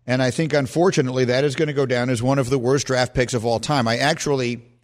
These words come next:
was thinking about this. We were talking about it in our pre-show meeting before Get Up today.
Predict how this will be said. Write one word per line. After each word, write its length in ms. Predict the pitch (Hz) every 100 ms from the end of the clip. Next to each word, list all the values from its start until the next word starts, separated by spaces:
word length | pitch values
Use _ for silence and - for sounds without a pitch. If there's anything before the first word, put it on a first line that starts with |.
| _ _ _ _ _ -
was 160 | 123
thinking 340 | - 180 156 131
about 280 | 110 104
this. 460 | - 92 92 - - _ _ _ _ _
We 100 | 127
were 120 | 131
talking 320 | 123 151 147 139
about 200 | 127 127
it 60 |
in 100 | 123
our 180 | 113 107
pre-show 520 | - 196 233 - 143
meeting 320 | 131 147 147
before 300 | 123 - 123
Get 220 | 104 117 127
Up 180 | 147
today. 500 | - 95 87 85 110